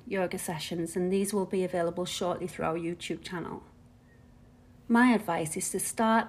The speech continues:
at beginner's level. There are so many beginner courses and sessions to choose from. So going forward, commit to yourself and see yoga as a necessary time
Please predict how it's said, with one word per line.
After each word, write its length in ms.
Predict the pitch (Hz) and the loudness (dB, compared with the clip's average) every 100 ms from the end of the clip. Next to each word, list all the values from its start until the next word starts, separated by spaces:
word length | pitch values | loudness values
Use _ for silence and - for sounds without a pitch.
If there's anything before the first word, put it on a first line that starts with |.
| - | 0
at 300 | 185 - - | -2 -2 -4
beginner's 380 | - 180 175 160 | -2 0 0 -2
level. 340 | 151 - 156 - - - - - | -4 -6 -10 -14 -20 -20 -20 -4
There 140 | 190 | -2
are 60 | 196 | 0
so 300 | - 233 226 | 2 6 8
many 220 | 240 233 | 8 6
beginner 340 | 190 208 196 | 4 2 2
courses 540 | 190 - 196 190 202 185 | 0 0 -2 0 -4 -4
and 100 | 180 | -4
sessions 400 | 170 156 180 160 | -4 -4 -4 -6
to 100 | - | -8
choose 280 | - 160 - | -8 -8 -8
from. 220 | - 156 - - - - - - - - - - - - - - - - - - - - - - - - - - - - - - | -14 -16 -16 -20 -20 -20 -20 -20 -20 -20 -20 -20 -20 -20 -20 -20 -20 -20 -20 -20 -20 -20 -20 -20 -20 -20 -20 -20 -20 -20 -20 -16
So 180 | - 247 | 0 2
going 360 | 240 277 277 269 | 6 4 4 0
forward, 440 | - 196 180 - | 4 4 4 0
commit 460 | - 226 214 226 - | 0 2 4 2 0
to 120 | 247 | 2
yourself 720 | 247 247 196 175 170 - - - | 4 4 0 0 -2 -6 -14 -2
and 160 | 196 | -2
see 240 | 190 - 214 | 0 0 2
yoga 520 | 208 214 196 196 180 | 4 4 4 2 0
as 160 | 190 190 | 0 0
a 40 | |
necessary 840 | 196 202 208 208 233 220 196 180 175 | 2 6 6 4 2 0 0 0 -2
time 440 | - 190 185 | 0 2 2